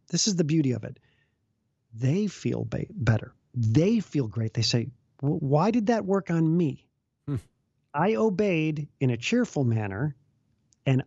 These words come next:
Speaker 1: I feel better. I'm not begrudging. I'm not mad at my mother and my father for having me do these simple chores. I think they're simple. And I wonder if God looks at us the same way, says, "You know,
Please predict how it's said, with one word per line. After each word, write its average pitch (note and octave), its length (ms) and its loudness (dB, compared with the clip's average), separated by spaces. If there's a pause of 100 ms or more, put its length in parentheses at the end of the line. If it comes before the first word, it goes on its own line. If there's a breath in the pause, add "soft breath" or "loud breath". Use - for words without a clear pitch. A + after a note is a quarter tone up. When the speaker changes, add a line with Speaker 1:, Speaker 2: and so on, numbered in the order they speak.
Speaker 1:
I C#3+ 240 -2
feel C3 340 -2
better. A#2 460 -6 (300)
I'm B2+ 120 4
not D3 240 -2
begrudging. C3 760 0
I'm B2 100 -2
not A2 220 -2
mad A2+ 400 2
at E3+ 120 -2 (120)
my A#2+ 180 2
mother C#3 480 2 (380 loud breath)
and B2+ 120 -2
my A#2 120 0
father C3+ 340 0
for C3 140 -4
having B2 240 0
me A#2 160 0
do A#2+ 260 2
these D3 400 -2 (380)
simple B2 340 0
chores. B2 520 -2 (120)
I G#2 140 -4
think G#2+ 180 -4
they're G#2+ 100 -4
simple. A#2+ 360 0 (720 loud breath)
And F3 180 2
I F3 120 0
wonder G3+ 200 2
if F3+ 80 -4
God G3+ 220 -4
looks G3+ 180 -4
at D#3 60 -2
us C#3 120 -6
the C#3+ 80 -2
same E3+ 220 0
way, F3+ 80 0
says, D3+ 260 -2
"You D#3+ 140 2
know, F#3 280 2